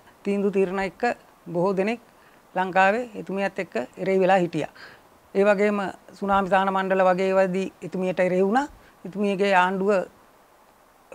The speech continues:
දෙදහස් හතර වෙනකොට මේ බිඳ වැටෙන තත්ත්වයට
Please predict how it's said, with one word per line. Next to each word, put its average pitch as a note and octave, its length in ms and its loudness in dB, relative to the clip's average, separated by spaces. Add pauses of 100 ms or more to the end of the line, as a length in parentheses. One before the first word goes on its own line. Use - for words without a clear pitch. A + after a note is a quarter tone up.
(580)
දෙදහස් F#3 340 -2
හතර F3 240 -2
වෙනකොට F3+ 300 -4 (1300)
මේ F#2 400 -14 (1040)
බිඳ G3 200 -2
වැටෙන F#3 280 0
තත්ත්වයට F3+ 380 -4